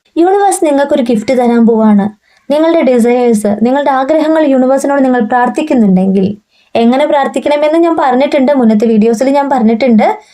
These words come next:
നിങ്ങൾ സെൽഫ് ലവ് ചെയ്യണം, ഹീലിംഗ് നടക്കണം, മെഡിറ്റേഷൻ ചെയ്യണം. എന്നിട്ട് വേണം നിങ്ങൾ നിങ്ങളുടെ ഡിസയേഴ്സ് യൂണിവേഴ്സിൽ സമർപ്പിക്കാൻ, മാനിഫെസ്റ്റ് ചെയ്ത് പ്രാർത്ഥിക്കാൻ.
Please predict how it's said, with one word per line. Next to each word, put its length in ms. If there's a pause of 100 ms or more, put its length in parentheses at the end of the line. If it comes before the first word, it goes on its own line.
(240)
നിങ്ങൾ 220
സെൽഫ് 340
ലവ് 220
ചെയ്യണം, 720 (640)
ഹീലിംഗ് 440
നടക്കണം, 760 (200)
മെഡിറ്റേഷൻ 540
ചെയ്യണം. 520 (240)
എന്നിട്ട് 240
വേണം 280
നിങ്ങൾ 220
നിങ്ങളുടെ 340
ഡിസയേഴ്സ് 500
യൂണിവേഴ്സിൽ 500
സമർപ്പിക്കാൻ, 800 (360)
മാനിഫെസ്റ്റ് 460
ചെയ്ത് 120
പ്രാർത്ഥിക്കാൻ. 720